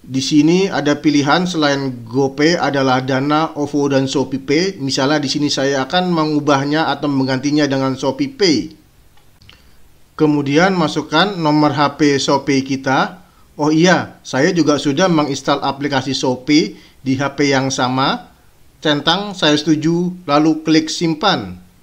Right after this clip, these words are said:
Kita langsung diarahkan membuka aplikasi Shopee, namun prosesnya agak lama. Mungkin H P saya yang lemot, namun jika teman-teman mengalami hal yang sama,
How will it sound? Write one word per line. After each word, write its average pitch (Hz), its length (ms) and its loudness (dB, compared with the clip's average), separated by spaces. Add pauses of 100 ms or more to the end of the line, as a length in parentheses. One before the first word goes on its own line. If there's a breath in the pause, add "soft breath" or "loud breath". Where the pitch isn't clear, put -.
(1400 soft breath)
Kita 156 240 -2
langsung 180 480 -2
diarahkan 143 720 0
membuka 143 560 -2
aplikasi 143 560 -2
Shopee, 160 640 0 (400 soft breath)
namun 160 400 -2
prosesnya 160 640 0
agak 143 400 0
lama. 139 640 -2 (200)
Mungkin 151 400 0
H 156 160 0
P 160 80 4
saya 147 320 2
yang 135 240 0
lemot, 143 400 -2 (240 loud breath)
namun 147 400 0
jika 147 240 2
teman-teman 147 560 0
mengalami 143 480 0
hal 135 160 0
yang 135 160 0
sama, 131 400 -2